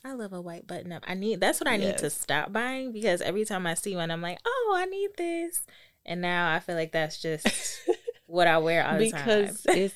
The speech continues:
Speaker 2: it's, I
Speaker 1: <laughs>
Speaker 2: mean, it's a vibe.
Speaker 1: Yeah,
Speaker 2: <laughs>
Speaker 1: it is. You can, like, leave it unbuttoned, you can tie
Speaker 2: Mm-hmm.
Speaker 1: it, you can
Speaker 2: You can do an off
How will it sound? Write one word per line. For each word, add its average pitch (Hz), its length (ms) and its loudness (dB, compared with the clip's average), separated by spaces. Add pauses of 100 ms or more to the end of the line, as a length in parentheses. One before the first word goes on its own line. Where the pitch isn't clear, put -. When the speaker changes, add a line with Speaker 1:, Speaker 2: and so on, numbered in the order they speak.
(160)
Speaker 2:
it's, 170 460 0
I 156 60 -10
Speaker 1:
<laughs> - 20 -6
Speaker 2:
mean, 147 300 -4
it's 160 140 -10
a 165 60 -4
vibe. 175 480 -8
Speaker 1:
Yeah, - 360 -6
Speaker 2:
<laughs> - 40 -14
Speaker 1:
it 196 340 0
is. 208 240 -10
You 185 60 -12
can, 185 160 -12
like, 160 320 -12
leave 160 160 -10
it 160 100 -14
unbuttoned, 247 720 -12
you 196 80 -10
can 165 260 -8
tie 185 200 -4
Speaker 2:
Mm-hmm. 190 320 -2
Speaker 1:
it, 233 140 -10
you - 120 -20
can 165 400 -10
Speaker 2:
You 165 180 -10
can 156 140 -10
do 151 140 -4
an - 80 -6
off 160 160 -8